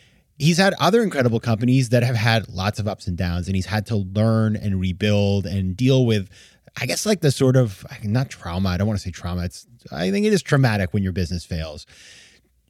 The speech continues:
How to deal with it, how to overcome it, how to start again. And we just, we're old friends. And so, you know, we're gonna get into it in a real way. It's, it's really exciting to have Diego on because I invested in two of his companies.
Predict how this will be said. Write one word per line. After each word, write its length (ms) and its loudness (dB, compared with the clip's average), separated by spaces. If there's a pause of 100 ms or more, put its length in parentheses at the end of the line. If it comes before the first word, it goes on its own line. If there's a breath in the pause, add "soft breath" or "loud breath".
(240)
How 120 0
to 80 2
deal 180 4
with 140 2
it, 160 -4
how 100 -4
to 80 2
overcome 520 -2
it, 140 0
how 120 -6
to 80 -8
start 440 2
again. 540 2
And 600 0
we 240 -2
just, 340 -6
we're 160 0
old 220 0
friends. 400 -2
And 180 -2
so, 560 0
you 100 -6
know, 120 -2
we're 160 -4
gonna 160 -4
get 240 -6
into 400 -2
it 180 0
in 140 -4
a 80 -2
real 320 0
way. 240 0
It's, 240 -10
it's 180 -20
really 160 -2
exciting 460 -2
to 80 -4
have 180 -4
Diego 320 -2
on 220 -2
because 300 -6
I 100 -6
invested 500 -2
in 80 0
two 240 -2
of 60 0
his 100 0
companies. 480 0